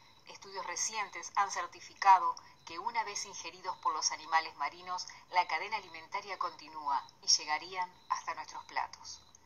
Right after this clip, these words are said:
Comparte Peri, Partido Ecologista Uruguay,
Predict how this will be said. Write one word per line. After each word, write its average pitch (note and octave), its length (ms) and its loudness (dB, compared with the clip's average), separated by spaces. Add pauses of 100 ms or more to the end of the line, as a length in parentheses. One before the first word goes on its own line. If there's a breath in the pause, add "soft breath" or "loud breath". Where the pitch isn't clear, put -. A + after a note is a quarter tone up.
(260)
Comparte - 680 12
Peri, F#3+ 340 -4 (220)
Partido - 540 6
Ecologista - 920 10 (100)
Uruguay, - 580 2